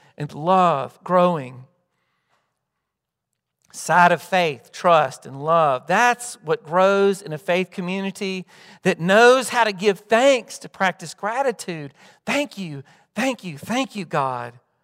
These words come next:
Trust is having the courage to put your chips on the side, on the Jesus side of that axis,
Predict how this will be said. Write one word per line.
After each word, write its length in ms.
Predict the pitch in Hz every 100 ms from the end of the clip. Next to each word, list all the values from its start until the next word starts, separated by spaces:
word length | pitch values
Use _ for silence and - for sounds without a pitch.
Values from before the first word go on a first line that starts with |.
| _ _ _ _ _ _ _ _ _ _ _
Trust 420 | 202 196 196 196
is 120 | 156
having 280 | 185 175 165
the 80 | 156
courage 560 | - 185 165 151 - _ _ _
to 100 | -
put 220 | 208 190
your 120 | 151
chips 640 | 143 - 208 - - - - _ _ _
on 120 | 143
the 80 | 139
side, 600 | - 165 160 160 156 160
on 140 | 147
the 80 | 139
Jesus 480 | 131 165 208 170 135
side 340 | - 139 131
of 80 | 127
that 160 | 127 123
axis, 720 | 127 127 - - - - _